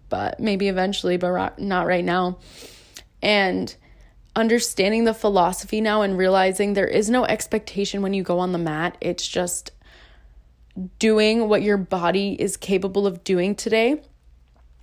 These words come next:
And you accept that, and you flow with it, and you rock with it, and you bop with it. No. Um, and you just kinda, kind of sit with what your body is capable of in that moment, and you're not expecting anything from it.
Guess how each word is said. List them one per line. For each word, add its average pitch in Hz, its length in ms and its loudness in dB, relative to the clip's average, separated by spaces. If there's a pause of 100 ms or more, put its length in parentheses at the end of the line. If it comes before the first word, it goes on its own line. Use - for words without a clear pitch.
(160)
And 220 140 2
you 208 100 4
accept 190 500 0
that, 254 480 4
and 208 140 0
you 190 120 -2
flow 180 360 0
with 233 240 2
it, 277 400 2
and 208 160 0
you 196 100 0
rock 180 380 0
with 277 160 -2
it, 302 260 -2
and 202 120 -6
you 180 80 -6 (120)
bop 233 240 -2
with 262 120 -4
it. - 120 -2
No. - 180 -8 (420)
Um, 233 360 0
and 254 180 2
you 269 140 4
just 302 200 0
kinda, 330 460 4 (800)
kind 285 220 4
of 277 120 2
sit 247 420 6
with 196 320 -2
what 202 180 2
your 196 160 0
body 185 400 2
is 190 160 -2
capable 190 540 0
of 180 160 0
in 196 160 -2
that 180 220 -2
moment, 175 500 -2
and 185 180 -2
you're 180 140 -2
not 175 440 -2
expecting 175 720 -4
anything 175 500 -6
from 175 260 -6
it. 175 240 -6